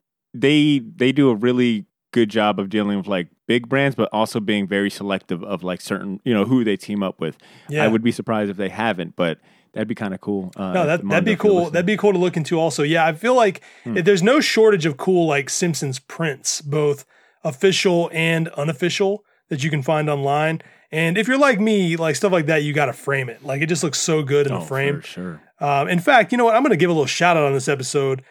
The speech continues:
Speaker 2: Uh, I just got some stuff framed by my buddy Justin over at Black Mask Framing Co. Uh, you can find him on Instagram if you search that. And I actually just posted a photo of this on Bart of Darkness the other day,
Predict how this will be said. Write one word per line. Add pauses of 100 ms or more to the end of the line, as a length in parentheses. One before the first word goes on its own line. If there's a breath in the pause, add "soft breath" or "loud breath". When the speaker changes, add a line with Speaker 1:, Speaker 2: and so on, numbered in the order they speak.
(240 soft breath)
Speaker 2:
Uh, (100)
I
just
got
some
stuff
framed
by
my
buddy
Justin (260 soft breath)
over
at
Black
Mask
Framing
Co. (360)
Uh,
you
can
find
him
on
Instagram
if
you
search
that. (280 loud breath)
And (160)
I
actually
just
posted
a
photo
of
this
on
Bart
of
Darkness
the
other
day,